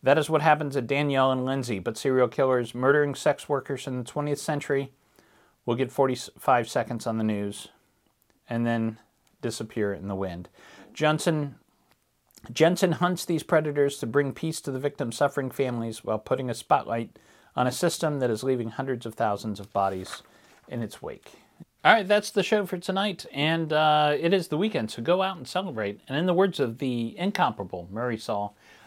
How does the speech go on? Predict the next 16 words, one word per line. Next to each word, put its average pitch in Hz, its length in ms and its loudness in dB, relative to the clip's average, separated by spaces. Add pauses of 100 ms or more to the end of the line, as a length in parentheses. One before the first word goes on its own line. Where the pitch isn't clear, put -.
the 135 80 0
godfather 165 480 6
of 110 120 -4
Cleveland 101 360 -4
radio. 95 300 -4 (300)
That 226 180 2
means 214 220 0
we 214 120 -4
gotta, 208 380 4
gotta, 240 360 2
gotta, 226 460 0 (540)
gotta, 285 280 8
gotta, 254 240 6
gotta, 220 240 2
gotta, 196 280 2
gotta, 151 600 2